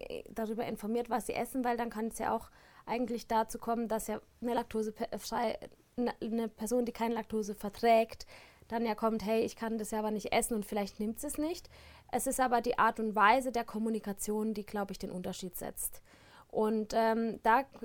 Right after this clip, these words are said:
gibt es verschiedene Möglichkeiten, wie man an dieses Thema herangehen kann. Wir unterstützen da auch und geben da auch,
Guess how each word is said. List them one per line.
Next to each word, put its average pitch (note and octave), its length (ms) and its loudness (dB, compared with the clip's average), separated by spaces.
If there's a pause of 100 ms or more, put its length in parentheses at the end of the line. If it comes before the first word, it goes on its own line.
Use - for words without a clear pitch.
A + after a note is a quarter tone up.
(120)
gibt - 220 -2
es A#3 140 0
verschiedene C4 440 0
Möglichkeiten, B3 600 0
wie A#3+ 80 2
man A3 140 0
an A3+ 80 -2
dieses G#3+ 260 -6
Thema A3 240 -2
herangehen C4+ 680 0
kann. C4+ 300 -2 (340)
Wir A3+ 680 2 (300)
unterstützen A#3 760 -2
da F4+ 320 8
auch F#4+ 180 2
und A#3+ 460 0
geben A#3+ 300 0
da A3 300 2
auch, A3 260 2